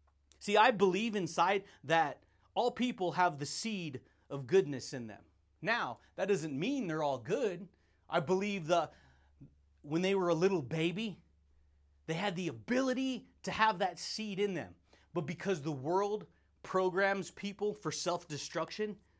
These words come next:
and they don't even know it, they get whatever they filter in life.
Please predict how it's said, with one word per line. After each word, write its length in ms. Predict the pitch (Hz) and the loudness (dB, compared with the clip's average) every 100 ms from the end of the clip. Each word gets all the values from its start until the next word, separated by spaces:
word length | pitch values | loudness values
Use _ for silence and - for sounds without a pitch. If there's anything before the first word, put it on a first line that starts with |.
| _ _ | _ _
and 160 | 156 156 | -2 4
they 100 | 180 | 4
don't 180 | 185 180 | 4 2
even 220 | 156 135 | -2 -2
know 220 | 131 170 | 0 2
it, 140 | 233 - _ _ - | 0 -2 _ _ -4
they 100 | 165 | -2
get 500 | 123 151 240 180 - _ _ _ | -2 -2 0 -2 -6 _ _ _
whatever 380 | 127 160 196 196 | -2 2 4 4
they 120 | 196 | 4
filter 440 | 175 196 175 - 123 | 4 0 -2 -2 -8
in 100 | 120 | -6
life. 320 | 107 87 | -8 -12